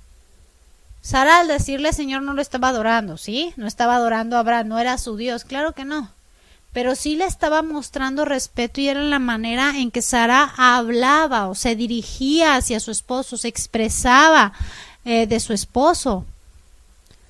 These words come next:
Suele suceder muy a menudo, y yo lo he escuchado,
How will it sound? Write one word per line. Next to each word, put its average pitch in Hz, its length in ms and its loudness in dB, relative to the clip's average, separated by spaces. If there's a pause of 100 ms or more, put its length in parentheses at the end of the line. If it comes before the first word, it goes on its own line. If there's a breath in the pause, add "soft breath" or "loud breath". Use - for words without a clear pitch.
(220 soft breath)
Suele 294 340 2
suceder 277 560 4 (720)
muy 277 240 2
a 359 80 4
menudo, 240 640 -2 (480)
y 220 140 -4
yo 262 180 4
lo 349 80 8
he 370 40 10
escuchado, 226 760 -2